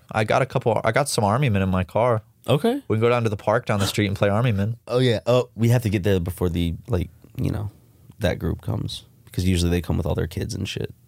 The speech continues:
Speaker 1: Yeah. And
Speaker 2: And
Speaker 1: they, they bring their Army Men too, and
Speaker 2: Yeah.
Speaker 1: we don't stand a chance. Would you, uh, we should do a, a ser-, an Army Men series on the channel where we just go to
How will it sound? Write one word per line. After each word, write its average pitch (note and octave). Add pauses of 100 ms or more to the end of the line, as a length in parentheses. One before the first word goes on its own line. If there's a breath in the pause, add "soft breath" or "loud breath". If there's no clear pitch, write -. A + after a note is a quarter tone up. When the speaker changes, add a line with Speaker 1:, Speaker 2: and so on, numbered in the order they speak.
(200)
Speaker 1:
Yeah. F#2+ (440)
And G2
Speaker 2:
And -
Speaker 1:
they, F2+ (500)
they G2+
bring F2+
their F2+
Army F2+
Men F2
too, F2
and E2
Speaker 2:
Yeah. C#2 (200)
Speaker 1:
we F2
don't F2
stand E2+
a -
chance. F2+ (500 loud breath)
Would A#2+
you, E3
uh, C3+ (760)
we A#2+
should A4
do -
a, F2+ (200)
a G2
ser-, -
an G#2+
Army A2+
Men F2+
series -
on G2
the F#2
channel -
where G#2
we G#2+
just A#2
go G#2+
to B2